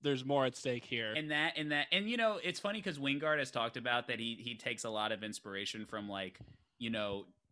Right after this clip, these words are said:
Speaker 2: John McClane Die Hard for this Kong,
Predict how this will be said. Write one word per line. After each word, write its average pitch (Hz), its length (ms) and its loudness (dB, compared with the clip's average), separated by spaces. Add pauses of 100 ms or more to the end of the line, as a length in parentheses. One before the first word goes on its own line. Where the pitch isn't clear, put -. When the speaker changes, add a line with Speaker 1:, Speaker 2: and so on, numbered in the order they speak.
(640)
Speaker 2:
John 117 400 2
McClane 110 560 0
Die 104 320 2
Hard 107 460 0
for 107 160 -8
this 98 240 -6
Kong, 107 540 -2